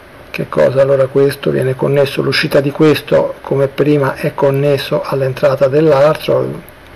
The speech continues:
e anche l'ultimo, quindi sostanzialmente avete un amplificatore del tipo di quello che vi ho disegnato, questa è l'uscita, questi sono connessi tutti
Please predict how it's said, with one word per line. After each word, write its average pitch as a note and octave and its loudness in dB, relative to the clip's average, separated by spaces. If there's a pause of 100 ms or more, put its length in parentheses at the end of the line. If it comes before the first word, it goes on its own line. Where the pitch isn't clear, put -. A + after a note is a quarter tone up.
(1800)
e C#3+ -4
anche D3+ -4
l'ultimo, C#3+ -2 (880)
quindi D3 0
sostanzialmente D#3+ 2
avete C#3 4
un D3+ 2
amplificatore D#3 2
del C#3 4
tipo E3 2
di C#3+ 2
quello D#3 4
che C#3 2
vi C#3+ 2
ho C#3+ 6
disegnato, C#3 2
questa D3 2
è - 0
l'uscita, C3 -4 (2750)
questi D#3 -4
sono D3 -2
connessi C3+ -4
tutti C#3+ -4